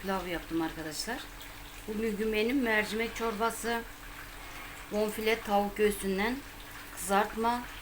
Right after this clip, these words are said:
soslu. Yanında bulgur pilavı, cacık. Desteklerinizi bekliyorum arkadaşlar. Beğendiyseniz kanalımda kalın. Kanalıma abone değilseniz abone olursanız çok memnun olurum.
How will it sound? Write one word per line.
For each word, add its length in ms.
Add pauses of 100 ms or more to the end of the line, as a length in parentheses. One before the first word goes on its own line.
(200)
soslu. 540 (1040)
Yanında 600
bulgur 260
pilavı, 520
cacık. 440 (800)
Desteklerinizi 760
bekliyorum 480
arkadaşlar. 600 (580)
Beğendiyseniz 680
kanalımda 520
kalın. 360 (580)
Kanalıma 480
abone 420
değilseniz 480
abone 360
olursanız 500
çok 180
memnun 300
olurum. 300